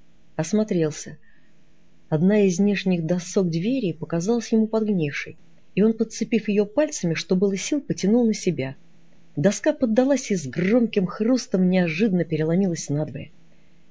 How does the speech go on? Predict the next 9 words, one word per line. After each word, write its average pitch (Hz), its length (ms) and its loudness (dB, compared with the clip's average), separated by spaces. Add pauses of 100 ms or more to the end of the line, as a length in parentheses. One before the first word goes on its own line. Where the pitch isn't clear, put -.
(140)
В 143 60 -2
двери 226 260 4
образовалась 196 600 0
продолговатая 190 680 0
дыра. 156 360 -4 (1000)
Егор 185 340 0
замер 185 380 0
от 185 180 -8
ужаса. 143 460 -12